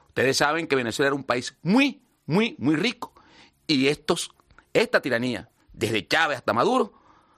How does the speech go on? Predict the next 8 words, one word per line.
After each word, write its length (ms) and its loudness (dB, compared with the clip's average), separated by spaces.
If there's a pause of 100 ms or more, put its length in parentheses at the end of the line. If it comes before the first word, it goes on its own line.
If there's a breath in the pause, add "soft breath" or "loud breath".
(380 soft breath)
lo 160 2
han 160 -2
convertido 760 -2 (420)
en 140 -2
un 140 -4
país 380 -4 (320)
muy 360 0 (160)
pobre. 440 -4